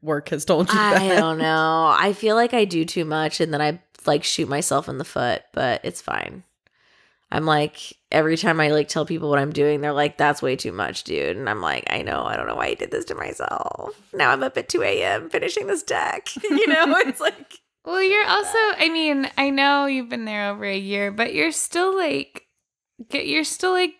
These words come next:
Speaker 3: settling into a whole
Speaker 1: Mm-hmm.
Speaker 3: new career. So you're, like, figuring out how
Speaker 2: Yeah.
Speaker 3: much is too much. And, like, what's too much now, maybe in six months is, like, so, y-, you know, you'll have streamlined it or something where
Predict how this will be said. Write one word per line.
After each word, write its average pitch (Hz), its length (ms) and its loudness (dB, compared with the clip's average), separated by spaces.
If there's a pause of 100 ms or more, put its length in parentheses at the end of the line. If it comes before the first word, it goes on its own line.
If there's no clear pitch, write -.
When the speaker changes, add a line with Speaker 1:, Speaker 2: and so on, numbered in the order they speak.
(120)
Speaker 3:
settling 294 600 2
into 247 440 0
a 226 80 2
whole 196 260 -2
Speaker 1:
Mm-hmm. 214 80 -2
Speaker 3:
new 220 160 -2
career. 170 880 -6
So - 160 -4
you're, 247 240 2
like, 277 240 -2
figuring 240 560 0
out 208 240 2
how 202 80 0
Speaker 2:
Yeah. 180 80 -2
Speaker 3:
much 175 220 -8
is 180 100 -6
too - 160 -10
much. 180 160 -8 (340)
And, 240 120 2
like, 254 180 2
what's 247 220 2
too 277 140 -2
much 247 200 0
now, 196 380 0
maybe 208 260 -4
in 196 140 -2
six - 260 -4
months 180 220 -2
is, 185 100 -4
like, 170 180 -2
so, 170 460 0
y-, - 160 -8
you 220 120 -2
know, 151 220 0
you'll 202 280 -2
have 196 260 -4
streamlined 262 640 2
it 220 100 -2
or 226 100 2
something 214 720 -6
where 185 400 -6